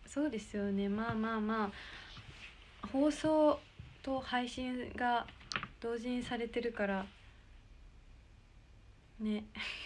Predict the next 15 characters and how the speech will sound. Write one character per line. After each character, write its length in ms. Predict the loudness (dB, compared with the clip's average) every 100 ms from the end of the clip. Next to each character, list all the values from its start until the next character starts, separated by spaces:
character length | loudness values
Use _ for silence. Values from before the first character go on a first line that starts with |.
| -6
<laughs> 840 | -4 -4 -4 0 0 0 -6 -14
そ 80 | -14
う 60 | -14
で 60 | -14 -16
す 40 |
よ 60 | -14
ね。 180 | -12 -14 -16 -20 -20 -20 -18 -18 -18 -14 -12 -12 -14 -20 -20 -20 -20 -20 -20 -18 -18 -18 -18 -18 -20 -20 -20 -18 -18 -16 -12 -12 -12 -6
ち 60 |
ょ 20 | -6
っ 60 |
と 100 | -4
躊 20 | -6
躇 20 |
し 80 | -4
た、 300 | -2 -2